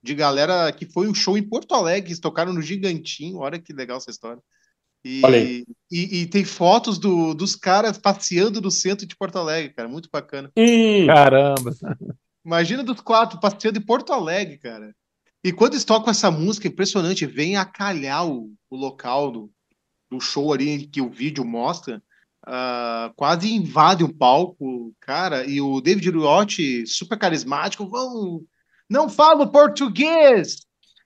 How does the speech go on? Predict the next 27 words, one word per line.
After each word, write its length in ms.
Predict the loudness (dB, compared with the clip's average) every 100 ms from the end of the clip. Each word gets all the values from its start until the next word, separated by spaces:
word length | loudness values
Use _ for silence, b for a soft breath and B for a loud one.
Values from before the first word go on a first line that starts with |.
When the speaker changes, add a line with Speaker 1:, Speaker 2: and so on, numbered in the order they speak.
| 6
Speaker 2:
<laughs> 160 | 8 8
Speaker 1:
mas, 220 | 6 6 4 0 -2
é, 340 | 0 0 -2 -6
falo 400 | 4 8 8 8
a 60 | 4
voz 320 | 6 6 6
da 120 | 4
música." 800 | 4 4 4 4 2 -4 -4 -2 -2
Ele 120 | 0
fa-, 200 | 0 0 -4 -6 _
ele 160 | -2 0
fala 280 | 2 -2 -2
português, 460 | -6 -8 -6 -6
viu, 160 | -4 -2
razoavelmente, 800 | 0 0 0 -2 -4 -4 -6 -10
viu? 180 | -14 -16 _ -8
Fato 220 | -8 -6
curioso 420 | -6 -6 -6 -8
isso. 140 | -12 -14 _ -12
Ele 140 | -8
namorou 300 | -4 0 2
Speaker 2:
Olha 100 | 2
aí. 40 | 2
Speaker 1:
uma 140 | -2
brasileira, 640 | -2 -6 -2 -2 -2 -6 -16 -16
olha 200 | -14 -12
aí. 180 | -12